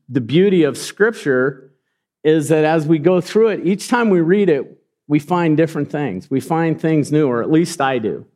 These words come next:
I find new things in Scripture all the time, things I didn't see before. Even reading passages over and over and over again, I still find things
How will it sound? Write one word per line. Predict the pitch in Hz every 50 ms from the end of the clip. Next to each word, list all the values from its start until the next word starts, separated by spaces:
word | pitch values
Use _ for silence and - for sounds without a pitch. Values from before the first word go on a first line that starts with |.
| _ _ _ _ _ _ _ _ _ _ -
I | - 135
find | - - 175 175 175 170 147 135
new | 143 160 175 180
things | 165 180 175 170 170 165 147 131
in | 139 135 127
Scripture | - - - - 151 139 143 - 135 120
all | 120 120 120 113
the | 107
time, | 107 - - 107 104 101 - - - - - - - - -
things | - 147 147 151 143 143
I | 139 135
didn't | 123 135 156 151 151 139
see | 147 - 151 147 143
before. | 143 139 131 131 - 131 131 117 90 80 - _ _ _ _ _ _ _ _ -
Even | 147 156 170 175 165 156 151
reading | 156 165 165 165 170 160 151
passages | - 165 156 156 151 151 - 156 143 135 143 139 127
over | 139 147 156 160 151 151
and | 143 147
over | 147 151 151 143 143
and | 139 143
over | 156 160 165 147 131 127
again, | 123 123 127 131 135 131 131 127 - -
I | 104 123
still | 120 - - - - 175 175 170
find | 170 - 151 143 139 135 127 135
things | 143 139 139 139 135 139 135 123 123